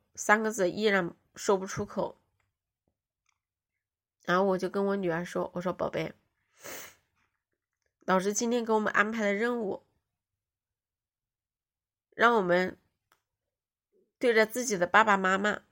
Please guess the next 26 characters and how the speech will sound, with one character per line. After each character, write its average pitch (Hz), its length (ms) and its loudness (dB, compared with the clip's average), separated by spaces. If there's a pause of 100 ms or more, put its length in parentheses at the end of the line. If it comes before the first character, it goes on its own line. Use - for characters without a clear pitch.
(120)
说 214 220 -2
三 226 340 0
遍 233 260 -2
以 - 80 -6
上， 202 320 -2 (360)
我 180 120 0
爱 220 280 2
你。 208 260 -6 (1080)
可 190 140 0
是 196 140 -2
妈 208 160 6
妈 214 100 2
跟 214 260 0
爷 175 140 0
爷 175 80 0
奶 185 160 -2
奶 175 140 -2
打 175 180 0
了 170 100 -4
电 202 220 -4
话 208 160 -4
都 196 240 -2
说 190 220 -2
不 185 100 -12
出 - 180 -10
口， - 300 -8